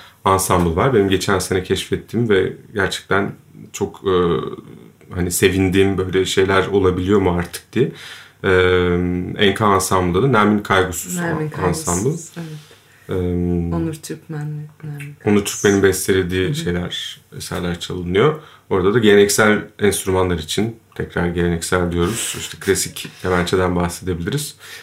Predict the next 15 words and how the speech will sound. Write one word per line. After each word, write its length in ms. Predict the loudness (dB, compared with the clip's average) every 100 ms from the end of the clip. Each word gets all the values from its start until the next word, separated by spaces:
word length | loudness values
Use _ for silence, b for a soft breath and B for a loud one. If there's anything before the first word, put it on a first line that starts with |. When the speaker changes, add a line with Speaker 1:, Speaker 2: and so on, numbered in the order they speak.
| B 0
Speaker 1:
Ee, 320 | 2 2 2 2
tambur 380 | 2 2 2 -2
için 320 | -4 -6 -10 -14 _ -6
var 180 | -4
galiba. 600 | -4 -6 -6 -4 -4 -4 -8
Ee, 60 |
o, 220 | -8 -6 -6
o 80 |
Speaker 2:
Tamam. 160 | -4 -2
Speaker 1:
enstrümanlar 480 | -2 -2 0 2 0
için 200 | -2 -4
yazılmış 580 | -4 -2 -2 -4 -8 -14 B B B B -12
eserler 440 | -4 -2 0 -2
var 180 | -2 -4
zannediyorum. 500 | -6 -6 -6 -6 -8